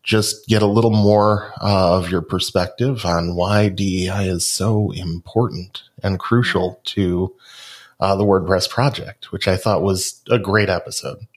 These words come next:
Speaker 1: by the way.
Speaker 2: Oh, thank you.
Speaker 1: Um, so yes, you do have, at least have one listener, at least.
Speaker 2: Yay!
Speaker 1: <laughs> So,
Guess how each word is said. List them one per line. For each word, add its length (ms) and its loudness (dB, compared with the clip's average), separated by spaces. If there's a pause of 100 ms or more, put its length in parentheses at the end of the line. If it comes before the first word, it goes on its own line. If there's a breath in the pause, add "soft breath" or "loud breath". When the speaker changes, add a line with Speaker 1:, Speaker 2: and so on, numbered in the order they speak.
(120)
Speaker 1:
by 140 -12
the 80 -16
way. 200 -14
Speaker 2:
Oh, 280 -8 (240)
thank 180 -20
you. 160 -16 (540)
Speaker 1:
Um, 580 -4
so 200 0
yes, 300 2
you 100 -2
do 180 0
have, 200 2
at 160 0
least 260 2
have 200 4
one 220 2
listener, 440 -2 (460)
at 160 -10
least. 160 -6
Speaker 2:
Yay! 1000 -8
Speaker 1:
<laughs> 60 -20
So, 560 -2